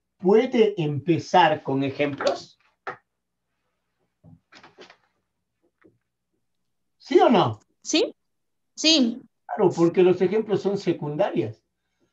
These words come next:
Speaker 1: Entonces pueden empezar. ¿Sí? Pueden empezar con ejemplos. Comparaciones.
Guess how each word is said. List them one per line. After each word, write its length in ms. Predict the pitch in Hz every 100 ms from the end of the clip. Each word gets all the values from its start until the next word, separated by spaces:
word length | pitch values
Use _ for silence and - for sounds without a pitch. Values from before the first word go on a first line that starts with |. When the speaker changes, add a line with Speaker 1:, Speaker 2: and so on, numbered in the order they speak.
| _
Speaker 1:
Entonces 460 | - 127 131 127 120
pueden 480 | - 131 123 147 156
empezar. 640 | 175 - 165 - 107 - _ _ _ _ _ _ _ _ _ _ _ _ _ - _ _ _ _ _ _ _ _ -
¿Sí? 120 | 117 - -
Pueden 360 | 117 123 123
empezar 640 | 123 120 107 - - - _ _
con 360 | - 143 147 - _ _ _ _ _ _ _ _ _ _ _ _ _ _ _ _ -
ejemplos. 1200 | - - - 113 110 104 110 - - _ _ _ _ _ _ _ _ _ _ _ 117 _ _ _ _ _ _ 120 _ _ _ _ _ _ _ _ _ _ _ _ - - - - -
Comparaciones. 1600 | 151 156 147 135 147 147 143 123 156 147 131 123 135 165 254 -